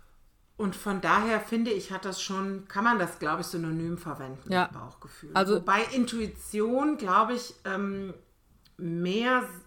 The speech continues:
Speaker 1: ist, weil das wirklich etwas ist, das ist mir aber gerade erst eingefallen, ich muss mich im Kopf noch dazu sortieren, da habe ich mal irgendwas zu gelesen, was wirklich eine evolutionäre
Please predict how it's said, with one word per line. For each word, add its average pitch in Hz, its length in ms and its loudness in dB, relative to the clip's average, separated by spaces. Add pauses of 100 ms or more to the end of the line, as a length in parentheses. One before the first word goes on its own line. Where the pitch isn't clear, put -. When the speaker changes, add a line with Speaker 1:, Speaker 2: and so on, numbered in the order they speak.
(180)
Speaker 1:
ist, 254 520 0
weil 175 240 2
das 185 140 -2 (220)
wirklich 220 440 -4
etwas 185 340 -10
ist, 220 220 -10 (800)
das - 180 -10
ist 185 160 -10
mir 202 120 -2
aber 165 160 0
gerade 208 380 2
erst 160 300 -6
eingefallen, 185 600 0
ich 180 140 -8
muss 202 180 -4
mich 196 140 -8
im 156 120 -10
Kopf 226 260 -6
noch 190 140 -4
dazu 180 360 -4
sortieren, 196 580 -4
da 175 120 -4
habe 196 140 -6
ich - 120 -10
mal 180 140 -2
irgendwas 196 420 -8
zu 190 120 -8
gelesen, 214 680 0 (520)
was 180 260 -2
wirklich 214 340 -2
eine 202 140 0
evolutionäre 196 1500 0